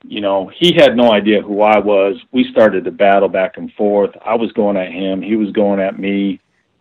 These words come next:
And at the end of the game, you know, I walked up to him and, and, and asked him what his background was, if he was interested in run,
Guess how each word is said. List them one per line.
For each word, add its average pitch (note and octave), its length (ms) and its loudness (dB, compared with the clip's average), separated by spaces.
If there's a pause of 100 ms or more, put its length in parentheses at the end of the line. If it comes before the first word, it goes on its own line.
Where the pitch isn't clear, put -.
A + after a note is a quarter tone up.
(580)
And F#2+ 680 -2 (720)
at A2 180 -2
the A2+ 100 0
end G#2 140 0
of E2+ 80 -6
the F2 60 -6
game, G2+ 600 -2 (1300)
you A#2 120 -2
know, G2+ 420 -2 (460)
I G2+ 140 2
walked G2+ 320 2
up A2 200 2
to A2 120 -6
him G#2 300 -2
and, E2+ 240 -6
and, F2+ 260 -10
and F2+ 320 -12
asked G2+ 360 -4
him G#2 140 -4
what G#2+ 140 0
his G#2 160 -4
background G#2 500 0
was, G#2+ 260 4
if G2+ 100 -8
he G2+ 100 -8
was F2+ 140 -6
interested G#2 500 -4
in F#2 80 -4
run, G2 340 -2